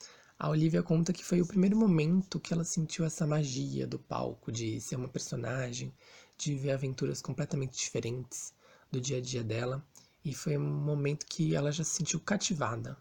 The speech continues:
pra ser atriz. Mesmo assim, ela tinha outros planos, né? Ela chegou a ingressar numa universidade pra se tornar professora. Professora de inglês.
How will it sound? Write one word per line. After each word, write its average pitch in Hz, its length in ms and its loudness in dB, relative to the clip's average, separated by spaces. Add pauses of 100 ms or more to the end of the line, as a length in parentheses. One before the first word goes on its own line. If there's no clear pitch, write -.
(220)
pra 135 140 -4
ser - 200 -4
atriz. - 500 -10 (720)
Mesmo 240 340 6
assim, 269 300 2
ela 320 140 4
tinha - 180 -4
outros 302 260 0
planos, 135 360 0
né? 139 120 -2
Ela 143 120 0
chegou 151 360 0
a 156 60 4
ingressar 160 540 0
numa 143 160 0
universidade 143 800 -2
pra 175 160 -8
se 160 720 0
tornar 151 260 0
professora. - 680 -2 (920)
Professora 151 460 0
de 143 140 4
inglês. 135 460 0